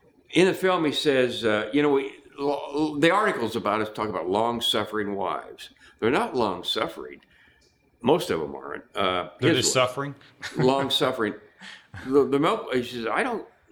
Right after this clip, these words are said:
Speaker 1: mind Steve with his milk bottle collection. At least I know where he is. He's down at his shed. He's not up at some bar chasing some bimbo or whatever."
Speaker 2: Mm-hmm.
Speaker 1: But Kevin says in the film, "My first wife left me." He said,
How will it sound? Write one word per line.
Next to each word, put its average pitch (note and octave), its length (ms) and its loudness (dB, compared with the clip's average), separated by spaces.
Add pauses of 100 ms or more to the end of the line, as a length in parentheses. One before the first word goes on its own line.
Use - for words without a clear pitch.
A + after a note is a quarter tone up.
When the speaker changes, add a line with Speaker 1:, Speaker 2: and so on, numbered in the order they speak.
Speaker 1:
mind G#2 560 -2
Steve B2+ 520 0
with A2+ 120 2
his G2 220 -2
milk G#2+ 260 0
bottle G2 260 -2
collection. C#3 480 -2 (160)
At B2 80 -2
least F#3 220 0
I B2+ 80 0
know D3 200 2
where B2+ 240 2
he D3+ 100 2
is. D#3+ 160 -2
He's B2 120 -4
down D#3+ 220 0
at F3 80 4
his F3 140 2
shed. A3 500 0 (240)
He's B2+ 160 -2
not D#3+ 180 4
up E3+ 120 -4
at B2+ 80 -6
some C3+ 240 0
bar D#3 320 2
chasing C#3 440 -2
some C#3+ 360 -2 (360)
bimbo D#3+ 400 4
or F2+ 200 2
whatever." D#2+ 320 -2
Speaker 2:
Mm-hmm. A2 280 -8 (760)
Speaker 1:
But - 160 0
Kevin F#3 320 0
says A#2+ 320 0
in G2+ 80 0
the G2 80 2
film, A#2 380 0 (560)
"My A2 180 -2
first D#3+ 360 -2
wife C3 380 0
left F#3 260 -2
me." G2+ 320 0
He D#2 40 -10
said, E2 240 -8